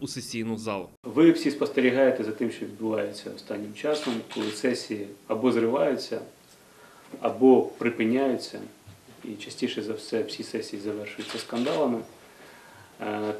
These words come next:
Speaker 2: тому що, е, сьогоднішній склад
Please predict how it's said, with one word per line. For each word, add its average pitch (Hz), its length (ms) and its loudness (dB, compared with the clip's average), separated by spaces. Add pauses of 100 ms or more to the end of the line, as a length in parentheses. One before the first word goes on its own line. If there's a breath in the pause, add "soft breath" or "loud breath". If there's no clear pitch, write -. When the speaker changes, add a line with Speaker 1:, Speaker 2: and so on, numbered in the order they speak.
Speaker 2:
тому 131 240 2
що, 117 540 2 (760)
е, 110 180 -14 (1120)
сьогоднішній 117 580 -2
склад - 380 0